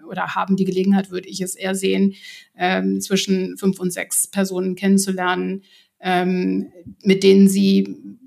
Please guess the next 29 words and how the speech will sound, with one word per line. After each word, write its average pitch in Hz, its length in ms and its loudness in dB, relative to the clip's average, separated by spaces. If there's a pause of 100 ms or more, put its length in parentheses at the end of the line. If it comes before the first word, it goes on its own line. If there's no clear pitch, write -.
(280)
zum 196 240 0
Teil 190 320 -4
enger, 196 340 4
zum 196 160 0
Teil 185 220 -2
nicht 180 180 -2
ganz 175 220 -4
so 180 80 -4
eng 175 180 -4
zusammenarbeiten. 175 880 -6
Also 180 200 -8
wir 180 100 -4
versuchen 185 440 -4
eben 185 280 -6
auch 175 160 -10
immer 190 360 0
unsere, 190 540 0 (480)
ähm, 175 640 0 (240)
Cross-Functional 196 720 0
Partners, 185 520 -2
also 180 360 -4
im 175 180 -4
Vertrieb 180 360 -4
sind 185 260 -4
es - 360 -6
Pre-Sales, 190 600 -4
Post-Sales, - 960 -6
äh, 185 80 -10
Marketing, 180 880 -4